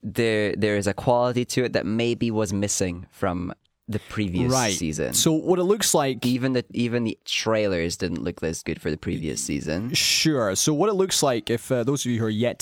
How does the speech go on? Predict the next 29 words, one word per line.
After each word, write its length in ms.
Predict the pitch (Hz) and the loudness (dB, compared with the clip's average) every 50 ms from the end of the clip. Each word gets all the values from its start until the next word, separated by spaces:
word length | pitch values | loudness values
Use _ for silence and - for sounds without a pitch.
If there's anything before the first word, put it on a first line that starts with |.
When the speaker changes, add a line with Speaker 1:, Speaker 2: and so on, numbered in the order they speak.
| - - | -4 -2
Speaker 2:
to 160 | - 127 117 | -2 -2 -2
dive 280 | 107 123 113 113 113 107 | 0 0 -2 0 0 0
into 420 | 117 117 113 104 - 113 104 98 | 0 0 -2 -2 -2 -2 -2 -2
Black 300 | 92 113 113 113 90 - | 0 0 -2 -2 -2 -2
Mirror, 400 | - 117 113 104 85 78 78 98 - - - - - - - | -4 -2 -2 -2 -2 -2 -4 -6 -8 -12 -18 -20 -20 -12 -6
Speaker 1:
Yeah. 140 | - 185 - | -4 -2 0
Speaker 2:
is 340 | 139 135 127 123 127 120 - | 2 2 2 2 0 0 0
that 220 | - 135 127 127 - | 0 0 0 2 0
it's 280 | 135 135 - - - - _ | 0 0 0 0 -2 -2 _
an 120 | - 156 156 | 0 2 2
anthology. 760 | 175 196 202 185 - - 185 190 185 151 127 - 107 92 87 | 2 2 0 0 2 2 2 2 2 2 0 0 -2 0 0
So 200 | - - 143 147 | 0 0 0 2
rather 300 | 135 143 160 170 160 170 | 2 2 2 2 2 2
than 180 | 156 156 147 143 | 2 2 2 2
a, 80 | 135 | 0
there 260 | 127 113 - 143 139 127 | -2 -2 -2 -2 0 0
being 460 | 113 135 135 135 127 123 123 123 - - | 0 0 0 0 0 0 0 -2 -2 0
a 240 | 117 123 117 117 113 | 0 0 2 2 0
running 400 | 110 113 131 127 131 127 127 120 | 2 2 0 0 0 0 -2 -2
theme 500 | - - - 165 175 185 196 208 196 190 - - - - - - - _ | -2 -2 0 0 2 2 0 0 0 -2 -6 -12 -20 -20 -20 -20 -20 _
through 280 | - - - 156 156 151 | -10 -4 0 0 2 2
the 100 | 151 160 | 2 2
episodes, 460 | 160 160 - - - 165 160 160 135 | 0 0 0 0 2 2 2 2 0
they're 140 | 120 131 123 | 0 0 0
all 100 | 135 139 | 0 0
just, 180 | 117 135 123 - | 0 0 0 0
like, 140 | 135 123 110 | 0 0 0
self-contained 800 | - - - 139 131 131 - - 127 120 - 131 131 123 120 110 | 0 2 2 0 0 -2 -2 -2 -2 -2 0 0 0 0 0 0
stories. 640 | - - 147 120 90 76 78 - - - - - | 0 0 0 0 -2 -4 -4 -4 -4 -4 -6 -6